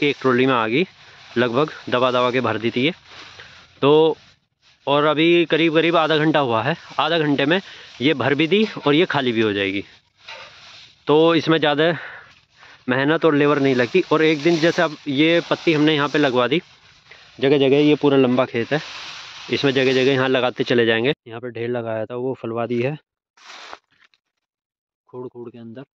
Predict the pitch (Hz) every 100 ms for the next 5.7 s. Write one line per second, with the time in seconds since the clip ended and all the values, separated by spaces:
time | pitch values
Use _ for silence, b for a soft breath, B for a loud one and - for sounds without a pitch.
0 | _ _ _ _ _ _ _ _ _ _
1 | _ - - _ _ - - - - _
2 | _ _ _ _ _ _ _ _ _ _
3 | _ _ _ _ - _ - _ _ _
4 | _ _ _ _ _ _ _ _ _ _
5 | 123 131 127 120 120 117